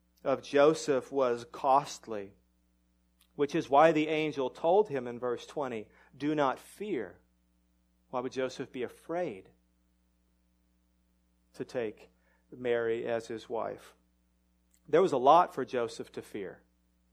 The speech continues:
if he took Mary as his wife. The assumption made by everyone would be that Joseph and Mary had been immoral. And they would be seen as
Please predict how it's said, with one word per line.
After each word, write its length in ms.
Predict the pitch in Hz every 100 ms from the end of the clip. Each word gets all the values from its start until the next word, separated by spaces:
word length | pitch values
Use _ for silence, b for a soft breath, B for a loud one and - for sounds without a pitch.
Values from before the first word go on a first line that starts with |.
| _ _ _ _ _ _ _ _
if 120 | 120 131
he 100 | 123
took 260 | 139 120
Mary 320 | 127 127 120
as 140 | 117 113
his 180 | 113 -
wife. 320 | 113 101 -
The 140 | 131
assumption 920 | 117 - 175 226 - - 160 135 131 131 B B B -
made 500 | 143 151 160 160 139
by 340 | 147 135 131 - -
everyone 1000 | 190 226 180 190 165 131 127 123 123 127
would 160 | 139
be 160 | 151 151
that 180 | 143 139
Joseph 600 | 143 160 165 - 170 165
and 260 | 151 135 123
Mary 460 | 143 165 156 139
had 260 | 120 131 -
been 280 | 135 135 127
immoral. 580 | 135 123 120 110 90 - _ _ _ _ _ _ _ _ _ _ _ _ _ _ _ _ _ _ _ _ _ _
And 140 | 127
they 100 | 139
would 120 | 147 143
be 80 |
seen 400 | 135 - 151 147
as 440 | - 135 127 120